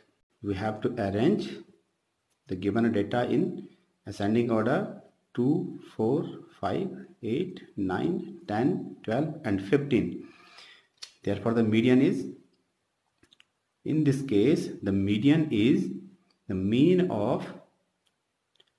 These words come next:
two middle terms. Just leave three terms here and three terms here, and the two middle terms, eight and nine. The median is equal to mean of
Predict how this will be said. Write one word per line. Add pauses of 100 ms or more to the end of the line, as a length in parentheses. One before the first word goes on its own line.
(580)
two
middle
terms. (1300)
Just
leave
three
terms
here (480)
and
three
terms
here, (640)
and
the (300)
two
middle
terms, (120)
eight
and
nine. (520)
The
median
is
equal
to (360)
mean
of